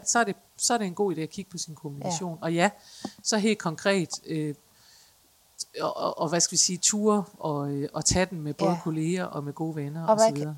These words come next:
Speaker 2: og man kan jo sagtens mærke, hvor det er, at der er nogle kommunik-, altså, når der er noget, folk, nogle toner og noget, et eller andet, som gør
Speaker 1: Det kan
Speaker 2: folk
Speaker 1: man da.
Speaker 2: kede af. Man kan jo godt
Speaker 1: Fuldstændig.
Speaker 2: mærke, hvornår man bliver ked af det, eller når man bliver berørt
Speaker 1: Selvfølgelig.
Speaker 2: af, at folk ikke taler pænt.
Speaker 1: Ja,
Speaker 2: Det kan
Speaker 1: selvfølgelig
Speaker 2: man
Speaker 1: kan man mærke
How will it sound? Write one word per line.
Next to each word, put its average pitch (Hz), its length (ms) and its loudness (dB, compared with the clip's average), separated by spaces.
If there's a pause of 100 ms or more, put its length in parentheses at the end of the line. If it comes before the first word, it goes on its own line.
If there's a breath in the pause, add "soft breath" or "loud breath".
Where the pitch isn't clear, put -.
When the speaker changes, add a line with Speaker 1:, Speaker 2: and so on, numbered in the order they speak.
Speaker 2:
og 214 120 8
man 208 120 4
kan 208 100 -4
jo 208 60 0
sagtens 220 460 2
mærke, 214 260 2 (180 soft breath)
hvor 202 160 10
det 180 140 0
er, 180 200 6 (220)
at - 140 -4
der 185 60 6
er 175 40 6
nogle 175 180 -4
kommunik-, 170 380 -6 (120)
altså, 180 240 0 (320)
når 175 200 6
der 180 80 6
er 170 80 8
noget, 175 420 0
folk, 156 340 0 (960)
nogle 170 240 -4
toner 196 420 2
og 175 180 8
noget, 165 260 0
et - 60 2
eller 185 180 2
andet, 170 160 0
som 180 140 -10
gør 175 120 6
Speaker 1:
Det 170 40 6
kan - 60 -4
Speaker 2:
folk 196 140 12
Speaker 1:
man 180 80 0
da. 143 60 0
Speaker 2:
kede 226 220 12
af. 196 60 10
Man 202 100 4
kan 233 80 2
jo 220 120 4
godt 247 80 12
Speaker 1:
Fuldstændig. 277 300 10
Speaker 2:
mærke, 240 220 10 (360)
hvornår 214 320 12
man 196 140 6
bliver 185 200 0
ked 240 200 4
af 180 140 8
det, 190 120 2
eller 175 160 4
når 185 120 8
man 185 200 4
bliver 180 180 2
berørt 175 540 10
Speaker 1:
Selvfølgelig. 240 560 2
Speaker 2:
af, 196 240 10
at 175 80 4
folk 185 300 8
ikke 190 120 -6
taler 170 260 0
pænt. 170 340 -6
Speaker 1:
Ja, 202 80 6
Speaker 2:
Det 247 60 4
kan 226 80 -12
Speaker 1:
selvfølgelig 254 420 0
Speaker 2:
man 196 80 4
Speaker 1:
kan 190 100 -2
man 170 100 -2
mærke - 0 -